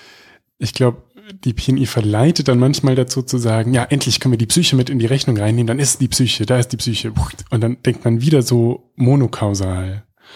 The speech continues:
und auch, äh, ein, äh, uni-, äh, dimensional, also in eine Richtung. Und das wird der P N I für mein Verständnis nicht gerecht, sondern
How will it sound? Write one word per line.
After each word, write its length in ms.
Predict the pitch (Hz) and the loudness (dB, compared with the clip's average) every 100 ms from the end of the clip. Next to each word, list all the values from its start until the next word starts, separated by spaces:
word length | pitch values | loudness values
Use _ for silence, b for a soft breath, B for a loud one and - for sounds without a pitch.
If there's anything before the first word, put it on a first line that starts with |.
| B B | B B
und 260 | - 110 - | -2 -2 0
auch, 300 | 113 107 - - | 0 -2 -10 -4
äh, 320 | 110 104 107 - _ _ _ _ | -2 0 -2 -6 _ _ _ _
ein, 460 | 127 131 123 113 - _ _ _ _ | 0 2 2 -2 -14 _ _ _ _
äh, 340 | 127 107 104 104 | -2 0 0 0
uni-, 500 | 147 151 120 110 101 98 | 2 4 4 2 0 -4
äh, 260 | 190 110 104 | -2 0 0
dimensional, 800 | 107 110 110 101 - 101 98 101 | -2 0 2 2 0 -2 0 0
also 160 | 104 104 | 0 -2
in 80 | |
eine 220 | - 113 110 | 0 2 4
Richtung. 500 | 123 - 98 95 98 B B B B B _ _ | 2 -2 -4 -4 -8 B B B B B _ _
Und 280 | - 107 - _ _ _ _ _ _ _ _ _ _ | -2 -2 -4 _ _ _ _ _ _ _ _ _ _
das 460 | 139 139 - - _ _ | -2 -2 -8 -12 _ _
wird 380 | - 120 139 139 | -4 2 2 2
der 80 | 123 | -2
P 200 | 113 - | -2 0
N 140 | 117 - | 0 0
I 100 | 135 | -2
für 160 | 127 113 | 0 -2
mein 320 | 104 107 156 | 2 2 2
Verständnis 440 | 156 - 123 117 | 0 -2 0 0
nicht 200 | 123 117 - | 0 -2 0
gerecht, 420 | 113 117 - - | 0 0 -4 -6
sondern 440 | 101 107 131 156 | -2 0 0 -2